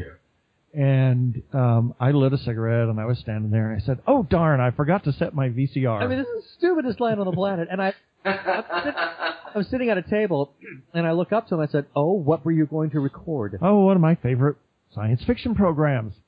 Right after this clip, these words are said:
Speaker 3: And I said, "What is that?"
Speaker 2: "Babylon Five."
Speaker 3: At which point I kinda sat, you know, sat really tight, you know, in my chair and I said, "Babylon Five,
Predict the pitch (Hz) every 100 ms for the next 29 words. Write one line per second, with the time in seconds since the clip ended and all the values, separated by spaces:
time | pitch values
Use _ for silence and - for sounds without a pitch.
0 | - 156 151 143 117 _ 104 107 120 147
1 | 156 113 117 185 139 95 _ - 120 117
2 | 113 131 175 185 247 269 254 226 175 131
3 | 120 196 196 185 165 202 180 160 - -
4 | 185 175 - _ 151 143 139 160 127 _
5 | - 202 160 120 127 - - - 151 135
6 | 127 - 180 143 131 - _ _ - 240
7 | 226 165 165 254 185